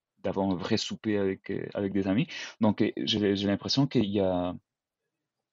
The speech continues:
il faut l'envisager comme un, une belle période pour créer des nou-, des, des, des nouveaux outils. Et, euh, quand on sortira de cette crise et on pourra se re-rassembler, ces outils-là pourront servir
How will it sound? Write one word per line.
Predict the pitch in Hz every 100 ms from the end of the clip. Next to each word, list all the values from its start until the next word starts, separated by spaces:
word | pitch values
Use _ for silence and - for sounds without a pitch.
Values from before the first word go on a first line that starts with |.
| - _ _ _ _ _ - -
il | 107
faut | - - 120
l'envisager | 107 104 104 107 107 101 143
comme | 160 127 113
un, | 98 -
une | 104 98 -
belle | 120 127
période | 120 110 95 110 113 -
pour | 98 - _ _ _ _ _ _ -
créer | - - 117
des | 120
nou-, | 113 107 104
des, | 95 107 101 101
des, | - 104 98
des | 98 104
nouveaux | 104 101 117 -
outils. | 110 - 139 190 - - - - _ _ _
Et, | 110 101 98
euh, | 98 95 95
quand | - 117
on | 113
sortira | - 107 - - 110
de |
cette | 104 -
crise | - 127 110
et |
on | 98
pourra | - 104
se | -
re-rassembler, | 101 110 117 110 - 101 95 104 131 131
ces | - 104
outils-là | 104 107 120
pourront | 113 113
servir | 110 110 95 104 117